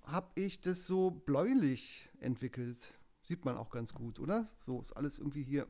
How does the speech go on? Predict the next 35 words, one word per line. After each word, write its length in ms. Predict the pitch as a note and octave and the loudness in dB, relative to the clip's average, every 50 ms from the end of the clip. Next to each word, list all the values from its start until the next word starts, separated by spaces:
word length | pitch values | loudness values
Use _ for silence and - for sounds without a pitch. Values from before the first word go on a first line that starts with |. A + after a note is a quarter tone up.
| - - | -8 -8
bläulich 520 | - C3 C3 C3+ C#3 C#3+ B2+ A#2 A2 - - - | -4 0 0 2 2 2 0 -2 -4 -10 -10 -6
nach 180 | B2+ B2 A#2 | -6 -6 -4
hinten. 300 | - A#2 A2 - - A2 | -4 -8 -8 -6 -8 -8
Sfumato 760 | G2+ - - - - B3+ B3 G#3 F#3 F3+ G3 A#3 - G#3+ D3 | -6 -6 -6 0 6 8 8 8 8 6 4 2 2 2 2
heißt 240 | A#2+ A#2+ B2 - - | 2 2 0 -2 -4
das 140 | B2 A2+ - | -8 -8 -8
übrigens, 480 | B2 A#2 A2+ A#2 A2 A2 A2 A2 - - | -8 -8 -6 -4 -2 -2 -2 -2 2 4
ne? 140 | D#3+ G#3+ G#3 - - - - - - - - - | 4 4 4 0 -12 -14 -14 -16 -16 -12 -4 2
Wenn 120 | B2+ C3+ | 4 4
das 140 | C#3 C3 - | 4 4 2
nach 120 | D3 - | -2 0
hinten 460 | - E3+ F#3+ G3 - - F#3 F3 - - - - - - - | 2 2 2 2 2 2 2 2 2 0 -6 -20 -16 -6 2
dunstiger 640 | C#3 E3 G#3 A#3 - - - F3+ D#3+ C#3 C3+ A2 | 6 8 8 8 6 4 -2 0 4 4 4 4
wird. 200 | G#2 G#2+ G#2 G#2 | 4 0 -2 0
In 80 | A2+ C3 | 0 2
der 80 | C#3 C#3 | 4 4
Malerei 600 | C#3 C#3 C#3 C3+ G#2+ G#2+ B2+ D3+ D3 B2 G2+ F2+ | 4 4 4 2 0 0 2 2 2 2 0 -2
nennt 240 | A2+ A#2+ A#2+ A#2 - | -4 -4 -4 -4 -4
man 100 | A2 G#2+ | -6 -6
das 140 | G#2 F2+ - | -6 -6 -8
so. 100 | - - | -10 -10
Das 140 | A2+ - - | -8 -6 -6
hat 100 | C3+ - | -6 -4
Leonardo 420 | B2+ C3 B2 B2 B2 B2+ C3+ B2 | -4 -2 -2 0 0 -2 -2 -2
da 200 | A#2 A#2 A#2 A2 | -2 -4 -2 0
Vinci 260 | C3+ F#3 F#3 - - | 0 0 0 0 -4
erfunden. 460 | A2 F#2+ - - G#2+ G2 F#2 G2+ - - | -6 -6 -6 -8 -10 -10 -8 -8 -10 -8
Okay, 280 | - - G3+ A3+ G3 | -4 0 2 2 4
jetzt 220 | B2+ B2 A#2+ - D3 | 2 0 0 -2 -2
wollen 140 | F3 G3 | 0 0
wir 80 | G#3 F#3+ | 2 2
mal 160 | F3 E3 D#3 | 2 2 4
dem 100 | D#3 D#3 | 6 6
Leonardo 480 | D3 D3 D#3 D3 C#3 C#3+ E3 G3 F#3+ E3+ | 6 6 6 6 6 6 6 4 0 -2
folgen. 460 | D3+ - - - B3+ F#3 F3 A3+ A#3 | -2 2 4 4 6 6 4 2 2